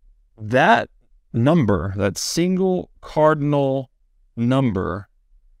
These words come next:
is a representation of everyone's ordinal preferences in the world. So everyone participating in the market for titanium,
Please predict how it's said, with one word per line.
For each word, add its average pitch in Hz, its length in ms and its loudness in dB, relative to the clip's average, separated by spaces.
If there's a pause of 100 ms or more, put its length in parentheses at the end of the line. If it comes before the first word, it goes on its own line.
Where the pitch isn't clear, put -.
(600)
is 147 340 0
a 131 120 2
representation 156 920 0
of 107 160 -2 (260)
everyone's 165 540 0
ordinal 131 480 0
preferences 113 540 -2
in 104 80 0
the 98 60 0
world. 92 440 -2
So - 140 -12
everyone 143 400 0
participating 135 880 -2
in 120 500 -2 (160)
the 101 100 -4
market 107 380 0
for 113 100 -2
titanium, 104 760 -2